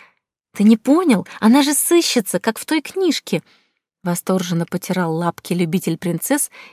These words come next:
и, как оказалось, сыщиков. А ты можешь меня научить быть сыщиком?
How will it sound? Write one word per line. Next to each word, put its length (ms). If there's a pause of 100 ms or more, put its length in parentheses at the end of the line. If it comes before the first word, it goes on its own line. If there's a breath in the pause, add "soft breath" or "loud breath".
(100)
и, 80
как 300
оказалось, 520
сыщиков. 800 (920)
А 120
ты 140
можешь 440
меня 340
научить 540
быть 240
сыщиком? 680